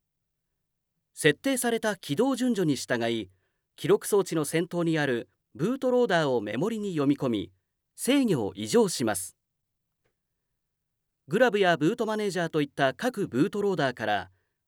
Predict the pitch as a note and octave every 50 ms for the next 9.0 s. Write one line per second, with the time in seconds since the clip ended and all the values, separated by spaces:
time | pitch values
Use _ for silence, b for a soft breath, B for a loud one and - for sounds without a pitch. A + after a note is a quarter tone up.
0 | _ - A#2+ D3 E3 E3 D3+ C#3 - - - - A2+ A2 - _ _ _ _ _
1 | _ _ - - C#3 - - D3 C3+ B2+ A#2+ - A2+ B2 D#3 A3 B3+ G#3+ A3+ G#3+
2 | G3+ G3+ E3 E3+ F3 F3+ - F3 E3+ D#3+ D3 A#2+ G#2+ G2 F2+ _ _ _ _ _
3 | _ _ _ _ B2 B2+ - B3 - A#3+ A#3+ A3+ G#3+ G#3+ - - - A3 A3+ A3
4 | - A3 A3 G#3+ G#3+ A3 F#3+ D#3 D3 - E3 D#3+ D3+ C3+ B2+ A#2+ A#2 - - -
5 | - _ _ _ _ _ _ _ _ _ _ _ _ _ _ _ _ _ _ _
6 | _ _ _ _ _ _ _ _ _ _ _ _ - - F4 F4+ E4+ - A#3+ A3+
7 | G3+ G#3 F#3+ - - E3+ D#3+ F3+ A3+ - - - - G4+ F#4+ - E4 D4+ F3+ -
8 | - _ _ _ - - - D4 D4 - E4 - - - A#3+ A3 G3+ G3 G#3+